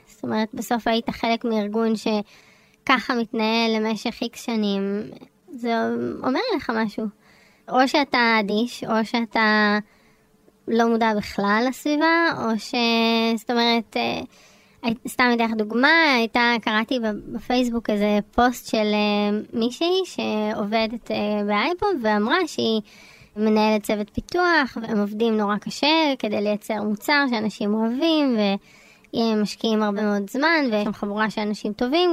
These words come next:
גם, וזה צובע חברה שלמה. אז בעיניי יש בזה משהו שהוא מאוד נאיבי. להגיד,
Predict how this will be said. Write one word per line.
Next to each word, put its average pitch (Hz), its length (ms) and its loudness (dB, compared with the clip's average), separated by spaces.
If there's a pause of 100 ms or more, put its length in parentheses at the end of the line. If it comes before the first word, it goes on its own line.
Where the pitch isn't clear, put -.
גם, 277 120 2
וזה 214 140 0
צובע 214 380 0
חברה 208 360 -2
שלמה. 214 280 -6 (360)
אז 233 180 2
בעיניי 233 360 4
יש 262 80 2
בזה 339 180 4 (160)
משהו 339 140 0
שהוא 370 180 4
מאוד 349 180 4
נאיבי. 359 560 2 (200)
להגיד, 240 600 2